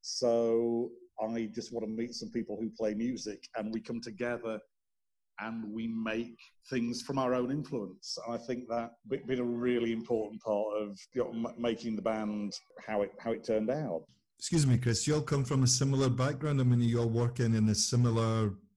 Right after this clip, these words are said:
Speaker 2: industry, or?
Speaker 1: Uh, our, our drummer, well, is now Trevor. So, yeah, we're all teachers now, actually. Um, the guy who stood in for Trevor for a little while,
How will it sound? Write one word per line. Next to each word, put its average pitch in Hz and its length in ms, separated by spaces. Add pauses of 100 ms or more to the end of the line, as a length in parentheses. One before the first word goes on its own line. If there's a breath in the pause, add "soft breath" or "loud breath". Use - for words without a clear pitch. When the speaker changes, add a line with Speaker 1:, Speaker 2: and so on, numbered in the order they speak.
(180)
Speaker 2:
industry, 147 640
or? 104 340 (840 loud breath)
Speaker 1:
Uh, 127 460
our, 135 360
our 135 100
drummer, 135 440 (680)
well, 123 260 (140)
is 110 160
now 110 320 (120)
Trevor. 123 380
So, 123 160
yeah, 143 140
we're 110 200
all 156 140
teachers 104 480
now, 92 160
actually. 90 360 (220)
Um, 101 240 (460)
the 135 80
guy 139 240
who 135 120
stood 147 220
in 151 160
for 160 80
Trevor 147 260
for 131 140
a 131 40
little 120 200
while, 113 640